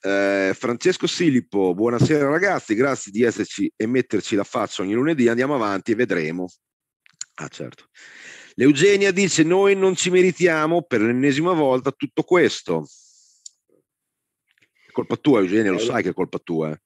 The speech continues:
Speaker 2: È un'altra verità. E lei le ha vissute tutte e due, nonostante sia
Speaker 1: <laughs>
Speaker 2: giovanissima, ma tifa la F dall'età di quattro anni, quindi le ha vissute entrambe.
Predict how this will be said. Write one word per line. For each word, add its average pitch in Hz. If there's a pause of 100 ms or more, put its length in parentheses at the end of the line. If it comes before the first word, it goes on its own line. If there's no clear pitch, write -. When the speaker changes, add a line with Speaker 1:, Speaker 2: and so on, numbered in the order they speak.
(220)
Speaker 2:
È 107
un'altra 135
verità. 131
E 131
lei 185
le 175
ha 165
vissute 175
tutte 170
e 175
due, 117
nonostante 151
sia 160
Speaker 1:
<laughs> 117
Speaker 2:
giovanissima, 170 (320)
ma 131
tifa 165
la 165
F 165
dall'età 147
di 160
quattro 156
anni, 127 (220)
quindi 185
le 156
ha 143
vissute 156
entrambe. 90